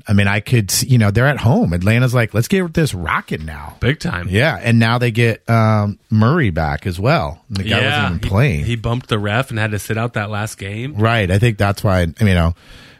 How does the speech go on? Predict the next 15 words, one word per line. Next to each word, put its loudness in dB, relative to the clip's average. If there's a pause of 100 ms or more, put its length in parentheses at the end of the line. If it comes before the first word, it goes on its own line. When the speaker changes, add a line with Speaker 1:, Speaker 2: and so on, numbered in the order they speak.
Speaker 1:
me 4
included, 2
I'm 2
like, 0
"Wow, 2
this -2
is -8
probably 0
gonna -2
be 0
a 0
boat 0
race." -4
But, 0
uh, 2